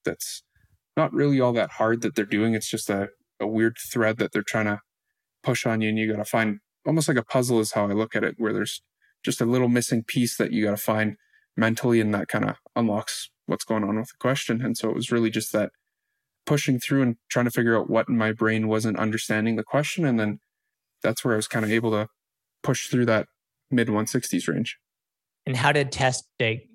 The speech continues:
Speaker 2: go? How did your second test day go?
Speaker 1: Uh, the second test day was good. It was a, an interesting experience 'cause we just ended up moving not too long ago, my family. And so I'm in between houses right now. And so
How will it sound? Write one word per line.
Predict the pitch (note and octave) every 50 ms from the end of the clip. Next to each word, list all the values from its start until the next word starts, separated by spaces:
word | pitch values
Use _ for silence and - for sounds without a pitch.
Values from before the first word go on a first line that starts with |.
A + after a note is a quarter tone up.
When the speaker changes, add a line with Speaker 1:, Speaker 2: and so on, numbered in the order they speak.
| _ _ -
Speaker 2:
go? | - B2 B2 A#2+ G#2+ F2+ E2+ - F#2
How | - C3
did | B2 B2 A#2+
your | B2 A2+
second | - - B2+ A2+ G#2+ - G#2+ F2+
test | - - E2 D2+ - -
day | - G#2+
go? | G2+ - G#2+ A2 B2 B2+ - _ _ _ _ _ _ _ _ _ _ _ -
Speaker 1:
Uh, | - C3+ C#3
the | C#3 C3
second | - - - E3 F3 - F#3+ D3
test | D3 C#3+ C3+ C3 -
day | - B2 A2+
was | G#2+ G#2 G#2+
good. | - A2 A2+
It | B2 B2+
was | G#2+ G2+ A2+
a, | A2+ G#2+ G#2
an | G#2 _ _ _ _ _ _ _ _ -
interesting | C#3+ D3 C#3+ - C#3 - - B2
experience | A#2 A2 - - - - A#2 A2+ A#2+ B2+ C3 -
'cause | - - A2+ G#2+ G#2+ - - - _ _ _ -
we | - - - B2
just | A#2 A#2+ A2+ -
ended | - A#2 A2+ A2
up | F#2+ D2
moving | G2+ A2+ A2+ A2+ A2+ A2+
not | A2 G#2+ G2+ -
too | - B2
long | A2+ A2 A2 A2
ago, | A2 A2 A2+ A2
my | A2 G#2+
family. | G#2+ - B2 B2 B2 B2 B2 A#2+ A#2
And | A#2 A2+
so | - - A2+ A2 A2 - _ _ _ _ _ _ _ _ _ - -
I'm | C#3 D3
in | D3 C#3
between | C3+ C3+ C3 - - C3 A#2+
houses | A#2+ B2 B2 B2+ - C3+ B2+ B2
right | B2+ B2 A#2
now. | A2+ A#2 A#2 A#2+
And | A#2 A2+ A2 -
so | - - - A#2 G#2+